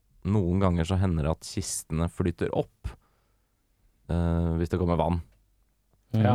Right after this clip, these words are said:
Speaker 1: Det er
Speaker 3: Du
Speaker 1: feil.
Speaker 3: prø-, prøver du å si «sometimes they come back»?
Speaker 1: Sometimes.
Speaker 2: <laughs>
Speaker 1: Men det er feil, Christian. Det gjør det ikke.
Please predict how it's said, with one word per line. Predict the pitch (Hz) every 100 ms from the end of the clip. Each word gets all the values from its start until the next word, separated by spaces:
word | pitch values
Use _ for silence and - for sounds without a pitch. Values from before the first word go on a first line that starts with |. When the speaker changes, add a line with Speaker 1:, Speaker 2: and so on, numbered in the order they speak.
| 175
Speaker 1:
Det | -
er | -
Speaker 3:
Du | 135
Speaker 1:
feil. | 151 127
Speaker 3:
prø-, | 147 127
prøver | 135 147 110
du |
å | 113
si | - 123
«sometimes | 110 117 101 - 113 110
they | 110 101
come | 107 101
back»? | 117 180 - -
Speaker 1:
Sometimes. | 220 87 220 202 185
Speaker 2:
<laughs> | 185 190 160 151 185 190 -
Speaker 1:
Men | 104
det | 101
er | 87
feil, | 82 -
Christian. | 82 - - -
Det | 107 80
gjør | -
det |
ikke. | -